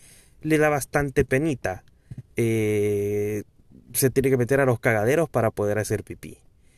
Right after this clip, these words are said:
El caso es que yo lo entiendo porque hay muchos baños públicos o de empresas. Uno pensaría que en los baños de empresa, eh,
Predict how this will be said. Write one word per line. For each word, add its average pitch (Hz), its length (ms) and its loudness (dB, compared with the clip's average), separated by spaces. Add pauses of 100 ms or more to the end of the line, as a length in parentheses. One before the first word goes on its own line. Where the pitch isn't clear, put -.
(420)
El 123 140 -2
caso 156 400 2
es 147 140 2
que 165 480 0 (540)
yo 151 240 4
lo 247 100 2
entiendo 127 480 0
porque 110 320 -2
hay 107 220 0
muchos 117 580 0
baños 139 420 0
públicos 120 840 -2
o 107 180 0
de 101 220 -2
empresas. 131 640 -2 (380)
Uno 208 140 4
pensaría 170 440 4
que 170 80 0
en 156 80 2
los 139 100 2
baños 151 240 0
de 139 80 2
empresa, 151 760 0 (560)
eh, 117 520 2